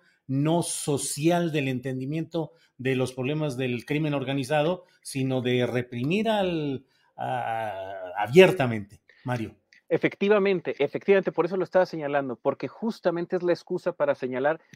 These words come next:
Speaker 2: tiene que haber represión, ¿sí? Pero entonces se vuelve complicado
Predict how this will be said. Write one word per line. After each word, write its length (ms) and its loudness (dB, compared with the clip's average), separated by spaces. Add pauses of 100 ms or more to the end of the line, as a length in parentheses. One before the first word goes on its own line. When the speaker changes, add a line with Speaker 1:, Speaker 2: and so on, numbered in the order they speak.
(140)
Speaker 2:
tiene 240 4
que 100 0
haber 200 2
represión, 580 -6 (480)
¿sí? 340 -10 (320)
Pero 180 10
entonces 460 6
se 180 0
vuelve 240 10
complicado 760 8